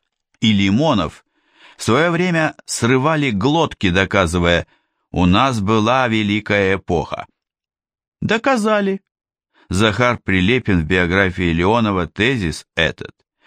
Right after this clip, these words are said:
ныне уже не нуждающийся в подробной аргументации, продолжает и развивает.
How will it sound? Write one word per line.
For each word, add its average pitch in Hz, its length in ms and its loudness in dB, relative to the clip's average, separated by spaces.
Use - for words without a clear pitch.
ныне 101 340 2
уже 95 260 0
не 95 160 2
нуждающийся 85 1040 -2
в - 80 -20
подробной 127 520 0
аргументации, 120 920 -2
продолжает 107 920 0
и 156 80 -2
развивает. 170 680 -2